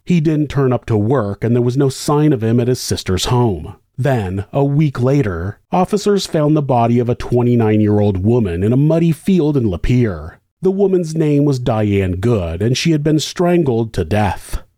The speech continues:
The ground around the body showed evidence of a vehicle having been stuck there, so investigators spoke to local tow truck drivers. One of those drivers remembered pulling a blue-gray Mercury Cougar from the field around the time Diane would have been murdered.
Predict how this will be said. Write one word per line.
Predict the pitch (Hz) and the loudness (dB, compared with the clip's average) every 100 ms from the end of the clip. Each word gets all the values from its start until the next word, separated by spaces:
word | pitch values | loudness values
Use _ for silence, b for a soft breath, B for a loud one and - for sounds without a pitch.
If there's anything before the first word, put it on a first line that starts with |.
| _ - | _ -2
The | 135 | -2
ground | 127 127 113 107 | 0 0 0 0
around | 110 110 101 | 2 2 2
the | 98 | 0
body | 95 95 98 | 0 0 0
showed | 95 110 104 | 0 0 0
evidence | 101 101 104 101 117 | 0 0 0 0 0
of | 120 | -2
a | |
vehicle | 123 151 180 190 190 | 0 0 0 0 -2
having | 139 120 123 | -2 0 0
been | 107 87 | 0 -4
stuck | - - 135 131 | -6 -4 -2 -2
there, | 107 90 78 85 | -2 -4 -2 -2
so | - 160 | 0 2
investigators | 156 170 - 208 180 180 180 175 | 2 0 -2 -2 0 2 2 0
spoke | - 147 139 - | -4 -2 -2 0
to | 147 | 0
local | 113 90 95 | 0 0 -4
tow | - 135 131 | -2 -2 -2
truck | - 104 90 | -2 -4 -2
drivers. | 95 82 80 78 78 - - - _ _ | 0 0 0 -2 -4 -6 -6 -10 _ _
One | 127 143 143 156 | 0 2 2 0
of | 156 | -2
those | 120 104 95 | 0 -2 -2
drivers | 110 92 92 98 113 131 | -2 0 0 0 0 0
remembered | 160 165 185 202 196 - | 2 2 2 0 0 0
pulling | 175 165 165 | 0 2 2
a | 160 | 0
blue-gray | 131 120 127 131 131 127 | 0 2 2 2 0 2
Mercury | 131 101 92 101 98 90 | 2 0 -2 0 0 0
Cougar | - 135 131 101 90 | 0 2 2 -2 -2
from | 127 131 | -2 0
the | |
field | 127 - 170 165 | -2 -2 0 0
around | 165 165 160 175 | 0 0 2 0
the | |
time | 160 - 127 127 | 0 0 0 0
Diane | 127 123 101 95 101 | 0 2 2 0 0
would | 85 | 0
have | 87 | 0
been | 87 82 85 | -2 0 0
murdered. | 117 120 104 76 - | 2 0 -2 -6 -14